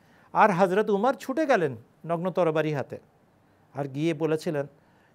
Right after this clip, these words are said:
"আমি মরতে এসেছি, মারতে বেরিয়েছিলাম, মরতে এসেছি, হে আল্লাহর রাসূল।" এই কোরআন তাকে জীবিত করেছে,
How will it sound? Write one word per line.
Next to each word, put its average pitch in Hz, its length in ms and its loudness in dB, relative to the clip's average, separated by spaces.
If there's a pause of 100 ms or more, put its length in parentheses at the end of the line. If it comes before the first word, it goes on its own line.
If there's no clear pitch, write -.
"আমি 185 180 -12
মরতে 196 520 2 (340)
এসেছি, 160 480 -4
মারতে 170 400 2
বেরিয়েছিলাম, 214 480 2
মরতে 214 300 0
এসেছি, 160 420 -2
হে 143 160 0
আল্লাহর 139 260 2
রাসূল।" 117 240 -10 (1800)
এই 277 180 2
কোরআন 262 420 4
তাকে 226 220 4
জীবিত 156 300 -2
করেছে, 107 360 -8